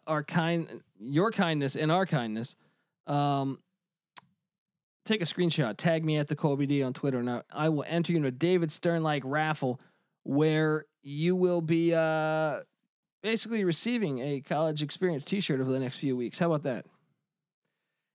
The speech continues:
Ding, ding, motherfuckers. Okay, now,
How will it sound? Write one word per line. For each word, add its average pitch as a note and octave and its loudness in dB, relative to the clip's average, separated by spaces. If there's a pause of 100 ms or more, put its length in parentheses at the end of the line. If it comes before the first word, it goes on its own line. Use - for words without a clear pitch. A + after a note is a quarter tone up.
(180)
Ding, F#3 4 (220)
ding, E3+ 2
motherfuckers. C3 -2 (120)
Okay, D#3 0
now, D3+ 0